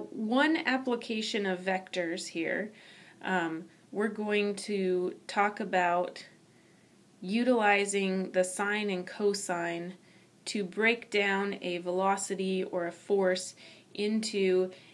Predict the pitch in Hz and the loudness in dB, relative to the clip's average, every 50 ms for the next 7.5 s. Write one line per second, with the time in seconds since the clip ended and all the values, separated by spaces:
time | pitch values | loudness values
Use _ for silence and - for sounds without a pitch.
0 | - _ - 185 185 180 175 175 175 170 170 190 - 196 202 226 247 254 262 262 | -20 _ -2 0 0 0 0 -2 -4 -6 -8 -12 -10 -4 0 2 4 4 2 2
1 | - 254 247 240 240 - 240 220 220 - 233 220 220 214 214 208 - - 185 190 | 2 4 4 4 4 0 -2 -4 -2 -2 -2 0 0 0 0 -2 -2 -2 -2 -2
2 | 190 190 208 190 190 185 185 180 185 170 180 185 - 185 175 170 - 190 175 175 | -2 2 4 4 6 6 4 2 0 -2 -2 -4 -4 -6 -6 -4 -6 -8 -8 -8
3 | - - 170 156 143 151 170 - - - - - - 185 175 170 160 180 - - | -6 -8 -6 -6 -6 -8 -8 -10 -12 -14 -10 -6 -2 -2 -2 -2 -4 -8 -16 -20
4 | _ - 180 185 175 170 160 160 - - - 165 160 156 156 - - - - - | _ -10 -6 -4 -2 -2 -2 -4 -8 -8 -8 -8 -8 -8 -8 -10 -12 -14 -14 -16
5 | - - - - - - - _ _ _ _ _ _ _ _ - - _ _ _ | -14 -14 -14 -14 -14 -16 -18 _ _ _ _ _ _ _ _ -20 -20 _ _ _
6 | _ _ _ - _ _ _ _ _ _ _ - _ _ _ _ - - - - | _ _ _ -20 _ _ _ _ _ _ _ -20 _ _ _ _ -20 -20 -20 -20
7 | - - - - 233 214 208 208 208 | -18 -12 -4 0 2 4 4 4 2